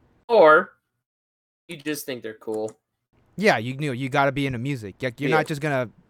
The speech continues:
Speaker 2: casually buy a vinyl record.
Speaker 1: I feel like, I feel like, um, I feel like the big thing now is just everyone buying them from, like, what, Urban Outfitters and shit. That's, like, my go-to, like, uh, like, if you're, like, a casual music listener, you're like, "Oh, damn, I need this, I need this Charlie X C X record.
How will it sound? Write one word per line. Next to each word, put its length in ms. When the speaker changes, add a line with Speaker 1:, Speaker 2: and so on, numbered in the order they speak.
Speaker 2:
casually 600
buy 180
a 100
vinyl 300
record. 400
Speaker 1:
I 100
feel 140
like, 180
I 60
feel 220
like, 160
um, 400
I 60
feel 180
like 120
the 80
big 240
thing 200
now 300
is 80
just 240
everyone 380
buying 260
them 100
from, 200
like, 160
what, 180
Urban 280
Outfitters 440
and 120
shit. 180
That's, 160
like, 160
my 80
go-to, 420
like, 300
uh, 260
like, 100
if 100
you're, 120
like, 160
a 60
casual 440
music 400
listener, 380
you're 120
like, 180
"Oh, 100
damn, 280
I 60
need 220
this, 320
I 60
need 180
this 160
Charlie 400
X 160
C 160
X 200
record. 380